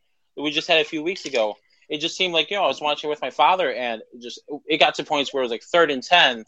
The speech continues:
third and fifteen, you know, these third and long situations, and they just kept on converting. It doesn't matter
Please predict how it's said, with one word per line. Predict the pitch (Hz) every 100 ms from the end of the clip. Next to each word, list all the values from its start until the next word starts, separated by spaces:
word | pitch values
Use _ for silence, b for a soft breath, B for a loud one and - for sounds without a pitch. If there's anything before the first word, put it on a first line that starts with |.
| -
third | 147
and | 131
fifteen, | - - - 185 160 127
you | 151
know, | 175
these | 143 135
third | - 175
and | 170
long | 160
situations, | - 151 143 185 233 120 107 b b b b - - _ -
and | 160 156 147 - - _
they | 147 160
just | 151 -
kept | - 170
on | 170
converting. | 151 143 196 240 127
It | 151
doesn't | 226 247
matter | 156 247 202 117